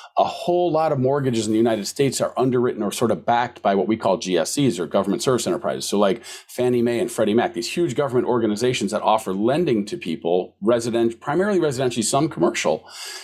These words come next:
And if you have any kind of marijuana facility or grow facility,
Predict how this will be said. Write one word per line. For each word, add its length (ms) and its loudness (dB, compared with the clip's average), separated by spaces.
And 220 2
if 160 0
you 220 4
have 500 0
any 240 2
kind 220 -2
of 60 2
marijuana 460 0
facility 560 0
or 80 -4
grow 260 2
facility, 640 0